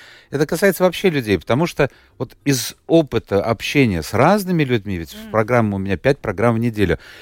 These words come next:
Speaker 1: и за эфиром люди звонят. Я обратил внимание, что если человек сам что-то не узнаёт,
Speaker 2: Мгм.
Speaker 1: то особо ему и не говорят. Вот
Speaker 2: Нет.
Speaker 1: у меня только что был звонок, оказывается, я могу ошибиться, но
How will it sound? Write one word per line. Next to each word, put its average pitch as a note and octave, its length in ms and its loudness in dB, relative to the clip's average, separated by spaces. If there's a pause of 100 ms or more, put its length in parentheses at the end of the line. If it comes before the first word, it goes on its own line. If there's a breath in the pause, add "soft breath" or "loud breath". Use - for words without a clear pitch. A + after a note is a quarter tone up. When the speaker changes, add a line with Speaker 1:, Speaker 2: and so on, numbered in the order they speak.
(440 loud breath)
Speaker 1:
и C#3 60 -2
за D3 220 6
эфиром D#3+ 400 2
люди A#2 200 -2
звонят. F#2+ 440 0 (300 soft breath)
Я D#3 140 4
обратил A#3 360 -2
внимание, G#3+ 320 4
что - 180 -2
если G3 260 2
человек A3 260 0
сам G#3 340 2
что-то D#3+ 440 0
не A#2+ 120 4
узнаёт, A#2+ 720 0 (160)
Speaker 2:
Мгм. A#3+ 420 -12
Speaker 1:
то C3+ 120 4
особо B3+ 380 0
ему A#3+ 240 2
и B3+ 60 4
не A#3+ 120 2
говорят. B3+ 480 2 (260)
Вот C4+ 80 -6
Speaker 2:
Нет. - 60 -8
Speaker 1:
у D#3 60 -2
меня F#3 180 4
только F#3+ 320 0
что - 160 -4
был A#2 180 0
звонок, C3 400 0
оказывается, A2 840 -2 (300 soft breath)
я F2+ 80 -8
могу C3+ 200 2
ошибиться, D#3 520 0
но B2 200 4